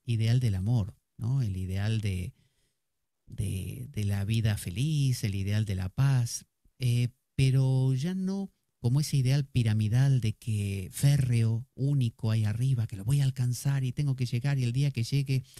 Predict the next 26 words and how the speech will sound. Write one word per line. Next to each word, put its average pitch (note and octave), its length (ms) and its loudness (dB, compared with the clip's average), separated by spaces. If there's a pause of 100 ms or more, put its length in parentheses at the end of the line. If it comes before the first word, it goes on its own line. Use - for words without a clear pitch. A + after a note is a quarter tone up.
(180)
nunca C3+ 380 2
más B2+ 160 2
pasará A#2+ 380 0
más A2+ 180 0
nada, B2+ 320 2 (460)
sino G3+ 340 -6 (880)
casi E3+ 220 -6
como D#3 200 -2
una D#3+ 100 2
especie C#3 460 2
de, G#2+ 420 0 (540)
de, A2+ 440 0 (380)
"Ya F#3 160 -4
sé - 260 -6
que C#3+ 140 0
no, F3+ 340 -2 (680)
pero A#2+ 140 2
igual D3+ 260 0
voy D3 140 2
a A#2+ 100 0
creer A#2+ 380 4
en, G2+ 680 0
en A#2 200 0
Dulcinea A#2 520 2
del G2+ 180 0
Toboso, G2+ 600 -4